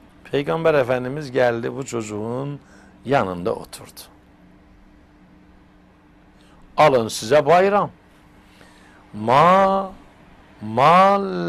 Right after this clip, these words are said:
leke tebki ve la tel'ab ma'as sibyan. Niye ağlıyorsun? Neden bu çocuklarla oynamıyorsun? Bakın,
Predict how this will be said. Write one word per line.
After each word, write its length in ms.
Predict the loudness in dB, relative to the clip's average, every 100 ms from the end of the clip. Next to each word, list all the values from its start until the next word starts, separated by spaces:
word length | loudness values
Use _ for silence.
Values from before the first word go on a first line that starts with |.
| 0
leke 560 | 2 0 -2 0 2 0 -8 -8 2
tebki 840 | 2 2 -6 -14 -10 -6 -6 -6 -14 -20 _ -8
ve 280 | -2 0
la 420 | 2 2 2 0 -4 _ _ _ _ _ -2
tel'ab 640 | 2 2 2 0 0 0 -4 -16
ma'as 500 | -6 -4 -4 -4 -6
sibyan. 840 | -8 -8 -10 -10 -8 -2 -2 -2 -6 -20 _ _ _ _ _ _ _ -16
Niye 260 | -10 -6 -6
ağlıyorsun? 840 | -6 -6 -8 -8 -10 -12 -16 -20 -20 _ _ _ _ _ _ _ _ _ _ _ -20 -20 -20 -20
Neden 560 | -10 -2 0 0 -2 -2
bu 100 | -6
çocuklarla 1300 | -4 -4 -4 -10 -12 -12 -6 2 2 2 -2 -4 -4
oynamıyorsun? 1040 | -6 -8 -8 -8 -8 -10 -10 -12 -14 -18 -20 _ _ _ _ _ _ _ _
Bakın, 240 | -20 -20